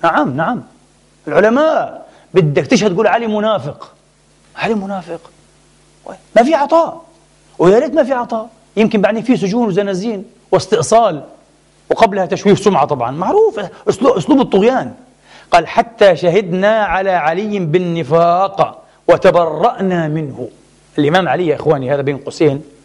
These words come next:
آه، مرة قال إيه لأحبابه وشيعته: "وسيعرض عليكم سبي والبراءة مني، سبي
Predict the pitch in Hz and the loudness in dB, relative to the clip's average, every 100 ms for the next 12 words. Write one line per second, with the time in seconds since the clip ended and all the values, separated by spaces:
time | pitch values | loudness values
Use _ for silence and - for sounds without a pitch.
0 | _ - 160 170 175 180 156 143 180 156 | _ 0 0 2 0 0 -4 0 2 2
1 | 147 160 160 _ _ _ _ _ _ _ | -2 -6 -8 _ _ _ _ _ _ _
2 | _ _ _ - - - - 156 131 147 | _ _ _ -16 -14 -12 -4 2 2 2
3 | 170 160 143 143 147 143 156 139 139 156 | 0 0 -4 -4 -2 -2 -2 -4 -6 -8
4 | - _ _ _ _ _ _ - 151 156 | -12 _ _ _ _ _ _ -4 0 0
5 | 165 151 175 156 151 147 127 143 165 156 | 0 0 0 -2 -2 -2 -2 -2 -4 -6
6 | 165 160 156 151 - 135 120 127 101 92 | -6 -4 -4 -6 -4 -4 -4 -6 -8 -8
7 | - _ _ _ _ - 139 143 135 131 | -18 _ _ _ _ -4 2 2 0 -4
8 | 135 160 160 135 139 143 120 139 135 101 | 0 0 0 -4 -8 -8 -6 -6 -6 -10
9 | 80 - - - _ _ _ _ _ _ | -14 -20 -20 -20 _ _ _ _ _ _
10 | _ _ _ _ _ _ _ _ _ _ | _ _ _ _ _ _ _ _ _ _
11 | _ _ _ _ _ _ _ _ _ _ | _ _ _ _ _ _ _ _ _ _
12 | _ _ _ _ 131 147 147 185 | _ _ _ _ 0 2 2 -2